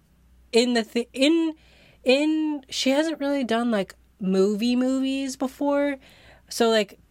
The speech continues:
where we've seen her elsewhere has been, like, talk show host, um,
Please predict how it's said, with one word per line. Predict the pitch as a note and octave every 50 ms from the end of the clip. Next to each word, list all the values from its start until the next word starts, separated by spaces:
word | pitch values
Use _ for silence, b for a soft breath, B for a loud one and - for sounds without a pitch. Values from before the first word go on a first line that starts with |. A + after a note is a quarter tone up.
| - - -
where | C#4 G3+ G3 A3 A3+ A3+ A#3
we've | A#3 A#3+ A3+ G#3+
seen | - - - A3 A3 A3+ A3
her | G#3+ A3 G#3 G3+ G3 G3+ G3 F#3+ F3+ - _
elsewhere | - F#3 F#3+ G3 - - A3+ A3+ A3 A3
has | A3+ A3 G3
been, | - F#3+ F3+ F3
like, | F3 E3 D3+ - - - b b b b b b
talk | - - C#4+ C4+ -
show | - - G#3 G3 F#3+
host, | F3+ E3+ F#3 G3 F3 E3+ F3+ F3 - - - - - - _ b b b b b b b b b
um, | - G3+ G3 G3 F3+ D#3+ E3 F#3 G#3 F#3+